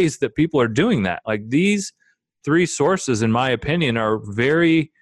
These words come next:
important in how you step out of your day-to-day, whatever you don't like doing, and you wanna step closer to what you do like doing. These three, especially subscription models and affiliates,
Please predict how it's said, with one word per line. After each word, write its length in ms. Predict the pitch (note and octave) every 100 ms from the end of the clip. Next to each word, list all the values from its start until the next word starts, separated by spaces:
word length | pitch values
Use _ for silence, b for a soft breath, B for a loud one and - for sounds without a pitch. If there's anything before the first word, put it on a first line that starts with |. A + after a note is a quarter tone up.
| _ _ _ _ -
important 540 | C3+ C3+ D#3+ F3 A#2
in 100 | A2+
how 240 | A2 B2 A#2+
you 200 | A#2 A#2
step 420 | - - B2 - A2
out 220 | A2+ B2
of 300 | A2 F#2+ - _
your 180 | G#2+ G#2+
day-to-day, 720 | G#2+ G#2+ G#2 G#2 G2+ G2 F#2 -
whatever 340 | G2+ G#2 G#2+
you 140 | G#2 G2
don't 180 | G2+
like 220 | G2 F#2+ F2
doing, 320 | G#2+ F#2+ F#2+
and 100 | F#2+
you 80 | F#2+
wanna 260 | G2 G2
step 260 | - G#2 -
closer 280 | G#2+ G2 -
to 100 | -
what 160 | F#2+ -
you 80 | F2+
do 200 | C3 E3
like 220 | A2+ F#2+
doing. 280 | - F#2+ F#2 - b b _ _
These 280 | B2 F3 D#3+
three, 340 | - D3+ C#3+ G#2+
especially 520 | G2 - D3+ - B2
subscription 540 | - G2+ - A2 A2+
models 320 | A2 G#2 G2
and 80 | F#2+
affiliates, 600 | F2+ - A#2+ G#2+ G2 -